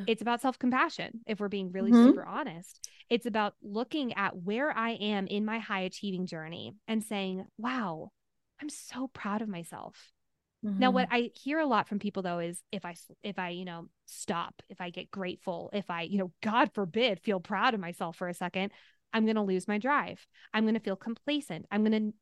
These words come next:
Speaker 1: lose my need to push myself to the next level.
Speaker 2: Right.
Speaker 1: Nope. The opposite could
Speaker 2: Right.
Speaker 1: not be more true.
Speaker 2: Mm-hmm.
Speaker 1: Instead,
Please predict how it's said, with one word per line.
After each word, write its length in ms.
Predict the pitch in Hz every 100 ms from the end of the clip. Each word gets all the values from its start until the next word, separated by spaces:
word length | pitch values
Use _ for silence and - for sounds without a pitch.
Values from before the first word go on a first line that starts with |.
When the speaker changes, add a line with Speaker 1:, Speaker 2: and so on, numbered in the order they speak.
| 214 202
Speaker 1:
lose 320 | 202 247 269 240
my 180 | 214 196
need 540 | 185 220 247 190 165 -
to 140 | 202
push 420 | - - 254 -
myself 360 | 202 185 180 165
to 100 | 196
the 60 | 175
next 240 | 175 -
level. 320 | 233 190 156 - -
Speaker 2:
Right. 280 | 180 175 - _ _ _
Speaker 1:
Nope. 360 | 208 202 262 - - _ _ _ -
The 100 | 214
opposite 340 | 208 - 240
could 140 | - 214
Speaker 2:
Right. 60 |
Speaker 1:
not 80 | 202
be 80 | 208
more 140 | 190 185
true. 360 | - 277 185 185 _ _ -
Speaker 2:
Mm-hmm. 280 | 190 196 185 -
Speaker 1:
Instead, 720 | 240 214 - 320 226 175